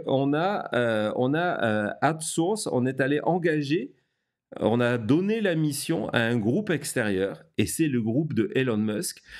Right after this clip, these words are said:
euh, qui, euh, à coups de millions, est en charge de faire sur le terrain ce que font les démocrates depuis un an.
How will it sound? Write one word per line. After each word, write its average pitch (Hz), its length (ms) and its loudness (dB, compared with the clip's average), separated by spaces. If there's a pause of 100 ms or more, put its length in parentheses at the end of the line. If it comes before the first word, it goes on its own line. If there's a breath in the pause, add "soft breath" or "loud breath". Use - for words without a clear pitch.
(200 loud breath)
euh, 110 120 4
qui, 180 560 -4
euh, 113 200 0
à 113 120 0
coups 202 240 -2
de 185 100 0
millions, 143 540 -2 (160)
est 170 180 4
en 160 140 0
charge 165 480 -2
de 127 160 0
faire 131 340 0
sur - 220 0
le 156 140 2
terrain 135 340 0 (260 loud breath)
ce - 140 -6
que 135 140 4
font 156 220 2
les 127 140 2
démocrates 127 640 2
depuis 120 680 0 (160)
un 131 180 6
an. 85 240 -6